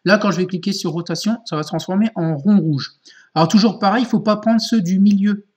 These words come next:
voilà, il faut prendre les coins. Alors, il faut également appuyer sur la touche Shift. Donc, c'est la touche, euh, au-dessus de la touche contrôle. Donc, c'est la flèche qui va vers le haut. Donc, j'appuie sur la touche Shift au clavier, au-dessus de contrôle.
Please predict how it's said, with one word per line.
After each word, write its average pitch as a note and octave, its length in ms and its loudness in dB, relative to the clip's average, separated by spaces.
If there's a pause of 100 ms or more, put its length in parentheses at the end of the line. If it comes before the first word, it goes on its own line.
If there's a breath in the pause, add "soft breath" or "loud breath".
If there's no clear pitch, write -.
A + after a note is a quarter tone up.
voilà, F3 400 -4
il - 20 -20
faut F3+ 120 2
prendre G#3 260 2
les G3+ 200 2
coins. F#3 280 -2 (480 loud breath)
Alors, D#3+ 200 4
il A3 80 6
faut A#3+ 180 0
également G#3+ 500 -2
appuyer G3+ 320 -8
sur G#3 160 -8
la F3+ 80 -6
touche G#3+ 240 -6
Shift. - 440 -4 (300 soft breath)
Donc, F3 100 -2
c'est F#3+ 140 0
la F#3 100 2
touche, A#3+ 380 2
euh, D#3+ 560 0
au-dessus A3 280 2
de A3 40 0
la G#3+ 80 4
touche G#3 180 -2
contrôle. G3+ 460 -4 (180)
Donc, D#3 100 -8
c'est E3+ 100 -2
la D#3 100 0
flèche G#3 260 -2
qui - 80 -6
va F3 140 0
vers F3 140 -2
le C#3+ 120 0
haut. F#3 200 0
Donc, E3+ 120 -2
j'appuie G3 240 -4
sur G#3+ 120 -6
la F#3 80 -4
touche E3 200 -4
Shift B3+ 260 -4
au D#3 80 -2
clavier, D#3 360 -4 (100)
au-dessus F3+ 240 -4
de - 60 -12
contrôle. D#3+ 400 -6